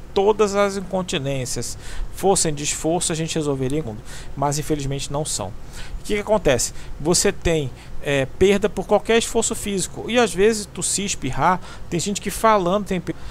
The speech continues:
e o que que eu preciso fazer? Eu preciso quantificar essa perda urinária. E a gente utiliza o V L P P, Vals-, Valsalva Leak Point of, significa, o paciente faz força, manobra de Valsalva, ou seja,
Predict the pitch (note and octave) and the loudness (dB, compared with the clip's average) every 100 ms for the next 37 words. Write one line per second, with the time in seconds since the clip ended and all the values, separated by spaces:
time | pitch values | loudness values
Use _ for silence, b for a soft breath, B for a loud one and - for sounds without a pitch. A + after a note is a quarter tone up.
0 | B B D3 F#3 G3+ F#3 F3+ F3 E3+ A3 | B B 0 2 2 2 4 4 4 0
1 | - A3 G#3 - E3+ - E3+ B2 B2+ - | -2 -2 0 -2 -2 0 0 2 -2 -2
2 | F3 F3 - G#3+ B3+ A#3 - G3+ - D3 | -4 -2 0 0 0 -4 -6 -4 4 4
3 | D3 - B B B - D#3+ D3 F#3+ F#3 | 4 -2 B B B 2 4 4 2 0
4 | - C#3 C#3 D#3 F#3 D#3+ B2 A2 G#2 B | 0 0 2 0 0 2 2 2 -2 B
5 | B - F3 F3+ G3 G#3 - G3+ D#3+ E3+ | B 0 2 2 0 -4 -2 0 2 2
6 | F3+ F3 G3 E3+ F3 F3 G3+ - C#3 C3+ | 2 2 4 4 4 2 0 2 -2 -2
7 | B B B A#2+ C#3 D3 - - - D3 | B B B 2 4 4 2 -4 -2 0
8 | C3 E3+ F#3 F#3+ D#3 E3 - D#3+ E3 E3+ | 4 6 6 4 2 -2 0 0 2 -4
9 | - G#3+ A3+ A3 C#3+ - B2 B B - | 0 0 2 0 -2 -4 -8 B B 0
10 | D#3+ - C3 - - E3+ F3+ - E3+ E3+ | 2 2 -2 -4 2 2 2 -2 0 0
11 | - C4+ - - B B B - C#3 B2+ | 0 -2 -4 -8 B B B -4 2 4
12 | C#3 G#3+ F3+ C#3+ B2+ - B2+ F3+ D#3+ - | 8 8 6 4 2 4 2 4 2 0
13 | A#2 | -2